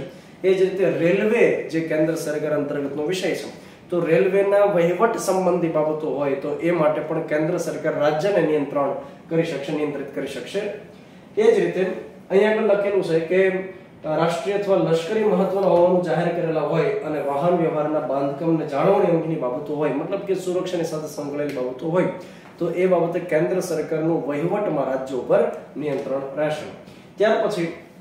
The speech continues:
બસો ને બાસઠ અંતર્ગત વાત કરેલી છે આંતરરાષ્ટ્ર-, આંતરરાજ્ય જળ વિવાદ અંગેની. જો યાદ રાખવું કે, અ, પાણી છે અથવા તો સિંચાઈ છે, નહેર છે, આ બધી બાબતો રાજ્ય યાદીનો વિષય છે. પરંતુ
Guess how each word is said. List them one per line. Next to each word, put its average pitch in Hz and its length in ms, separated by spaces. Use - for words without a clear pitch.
બસો 190 300
ને 226 60
બાસઠ 202 300
અંતર્ગત 208 540
વાત 185 280
કરેલી 185 200
છે 185 200
આંતરરાષ્ટ્ર-, 170 880
આંતરરાજ્ય 175 520
જળ 180 260
વિવાદ 143 260
અંગેની. 127 580
જો 196 80
યાદ 220 200
રાખવું 170 380
કે, 196 300
અ, 151 100
પાણી 214 420
છે 160 400
અથવા 165 360
તો 170 160
સિંચાઈ 185 560
છે, 143 260
નહેર 165 460
છે, - 400
આ 165 100
બધી 185 180
બાબતો 175 640
રાજ્ય 175 340
યાદીનો 147 300
વિષય 120 320
છે. 131 380
પરંતુ 233 720